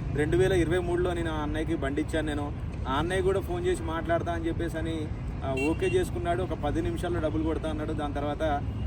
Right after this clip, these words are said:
అన్నయ్య వెంటనే నాకు ఫోన్ చేసి, నేను లైన్లోనే ఉన్నాను, అమౌంట్ వేసిండు. ఇంకా నేను ఆ అన్నయ్యకి ఫోన్ చేసి చెప్పాను, "అన్న, అమౌంట్ వచ్చింది, టోకెన్ వచ్చింది, నేను ఇక అన్నయ్య పంపించాడు కాబట్టి నేను వాళ్ళకే ఇస్తా" అంటే, "లేదన్నా చూడు, ఆ, నేను తీసుకుంటా" అని చెప్పేసి అంటే,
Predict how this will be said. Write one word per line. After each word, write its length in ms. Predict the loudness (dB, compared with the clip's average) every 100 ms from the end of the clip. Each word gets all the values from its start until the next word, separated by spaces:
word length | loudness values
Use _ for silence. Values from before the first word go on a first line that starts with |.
| -2
అన్నయ్య 280 | -2 0 2
వెంటనే 340 | 0 0 -2
నాకు 180 | -2 -2
ఫోన్ 280 | -2 -2 0
చేసి, 260 | -2 0 0
నేను 480 | 0 -2 -2 -2
లైన్లోనే 420 | 0 0 0 0 -2
ఉన్నాను, 340 | -2 -2 -2
అమౌంట్ 260 | 0 0 0
వేసిండు. 440 | 0 0 0 -2 -2 -4 -4
ఇంకా 160 | -2 0
నేను 200 | 0 0
ఆ 20 |
అన్నయ్యకి 320 | 0 0 0
ఫోన్ 180 | 0 0
చేసి 180 | 0 0
చెప్పాను, 280 | 0 0 0
"అన్న, 160 | -2
అమౌంట్ 460 | 0 0 0 -2 0
వచ్చింది, 400 | 0 -2 0 0
టోకెన్ 340 | 0 -2 -2
వచ్చింది, 320 | -2 -2 -2 -2
నేను 280 | -2 -2 -4 -4 -4 -6 -4 -2
ఇక 100 | 0
అన్నయ్య 320 | 0 -2 -2
పంపించాడు 400 | 0 0 0 0
కాబట్టి 320 | 2 0 0
నేను 180 | 0 0
వాళ్ళకే 300 | 0 0 0
ఇస్తా" 200 | 0 -2
అంటే, 140 | -2
"లేదన్నా 360 | 0 0 0 -2
చూడు, 580 | -2 -2 0 0 0 -2
ఆ, 520 | -4 -2 -2 0 -2 -2
నేను 160 | -4
తీసుకుంటా" 400 | -4 -4 -2 -2
అని 140 | 0 -2
చెప్పేసి 320 | -2 -4 -2
అంటే, 340 | -2 -2 -2